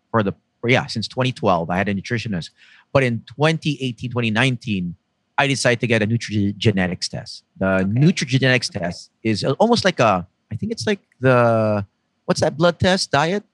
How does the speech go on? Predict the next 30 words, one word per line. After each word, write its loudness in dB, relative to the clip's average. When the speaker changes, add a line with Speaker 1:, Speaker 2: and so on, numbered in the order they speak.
Speaker 1:
Mm, -6
Speaker 2:
I -6
don't -6
Speaker 1:
colon? 4
Speaker 2:
know. -18
Speaker 1:
Is -2
it -6
the, -2
uh, -4
basta. -2
Speaker 2:
<laughs> 2
Speaker 1:
It, 2
the, 4
the 6
nu-, 2
nutrigenetics 2
is, 2
is 2
one 2
that 0
professional -2
athletes -4
usually -4
take 0
to -4
find 0
out 0
how 0
they 0
can -2